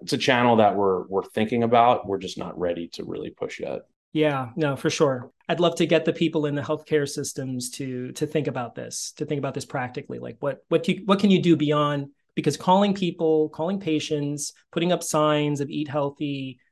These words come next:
Speaker 2: um, speaking to them fifteen minutes every month or thirty minutes at most for a doctor's appointment, um, every one month, two month, three months, that's, that, that'll never do it. Uh, so there, there's programs where, where they're paying for food, they're paying for groceries.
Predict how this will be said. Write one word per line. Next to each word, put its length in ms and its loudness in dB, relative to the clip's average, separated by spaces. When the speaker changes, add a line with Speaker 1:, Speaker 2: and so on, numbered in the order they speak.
Speaker 2:
um, 160 -4
speaking 340 0
to 80 -2
them 160 0
fifteen 320 -2
minutes 260 0
every 180 0
month 300 -2
or 100 -4
thirty 240 0
minutes 240 -2
at 120 -6
most 320 -6
for 100 -4
a 60 -8
doctor's 340 -6
appointment, 540 -10
um, 240 -4
every 180 -2
one 220 0
month, 300 -6
two 120 -8
month, 160 -6
three 120 -6
months, 280 -6
that's, 260 -12
that, 220 -10
that'll 160 -2
never 220 -4
do 220 -8
it. 100 -20
Uh, 720 -4
so 140 6
there, 200 8
there's 260 4
programs 520 4
where, 160 2
where 180 2
they're 120 0
paying 260 -4
for 120 -2
food, 280 -4
they're 80 -6
paying 240 -8
for 140 -12
groceries. 760 -10